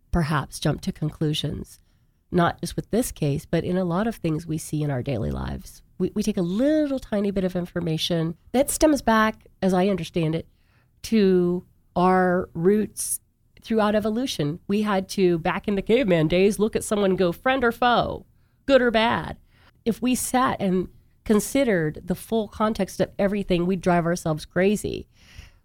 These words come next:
But when it comes down to something like deciding guilt or innocence of a person, how often do jurors really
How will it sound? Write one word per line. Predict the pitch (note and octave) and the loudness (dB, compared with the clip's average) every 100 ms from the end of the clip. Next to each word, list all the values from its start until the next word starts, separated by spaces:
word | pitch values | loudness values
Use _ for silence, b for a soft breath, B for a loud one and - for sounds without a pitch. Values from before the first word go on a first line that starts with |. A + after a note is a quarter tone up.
| _ | _
But | F3 F#3+ | 2 2
when | G3 G3 | 4 0
it | F#3+ | 2
comes | C#4+ E4 D#4+ | 2 2 2
down | A#3+ A3+ | 2 0
to | G3+ | 0
something | - F#3+ G3+ F3+ D#3 | 0 0 0 0 0
like | E3 E3+ G#3+ C4+ _ _ - | 0 0 0 -4 _ _ -4
deciding | F3+ - F#3 F#3 F#3+ E3 | 0 2 4 4 2 0
guilt | D3 F3+ | -2 0
or | F#3+ | 0
innocence | F3 F#3+ - A3 | 0 -2 -2 -6
of | A3 | -4
a | A3+ | -2
person, | A#3 A#3 A#3 B3 B3+ - _ _ _ | 0 0 0 -4 -4 -10 _ _ _
how | - A#3 B3 C#4 | -6 0 2 2
often | A3 F#3+ F#3+ F#3+ F3+ | 2 2 0 -2 -2
do | D#3+ | -2
jurors | D3+ F3+ F3 F3+ F3 - | -4 -2 0 2 0 -4
really | D#3 E3 G#3+ A#3+ A3+ G#3 F3 F3 F3+ | -4 -2 0 0 0 2 2 0 -2